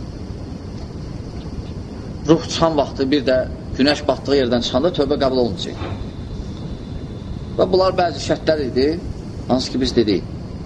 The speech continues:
Və tövbə eləmək dönürsən, Allah Subhanahu taala əsas budur. Tövbə eləyirsən, deyirsən, "Ya Rabbi, mən sənə tövbə edirəm, bir də mən belə şeylər etməyəcəm. Və mənim bu işdə kömək ol, qoru məni." Qutardı.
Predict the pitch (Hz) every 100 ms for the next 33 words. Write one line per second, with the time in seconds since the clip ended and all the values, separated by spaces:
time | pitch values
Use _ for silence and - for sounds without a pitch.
0 | - - - - - - - 196 175 160
1 | 180 165 165 165 165 156 160 170 147 135
2 | 139 127 147 135 - - - - - -
3 | - - 147 - 123 98 - 127 139 127
4 | 113 131 156 185 - - - - 127 131
5 | 131 120 113 123 123 127 120 127 113 120
6 | 117 120 156 - - - - - - -
7 | - 143 131 131 135 120 120 120 113 110
8 | 104 95 95 80 78 - - - 113 127
9 | 135 131 120 123 - 117 113 78 - -
10 | - - - - 117 120 92 78 - -
11 | - - - - - - - - - -
12 | - - - - - 175 175 185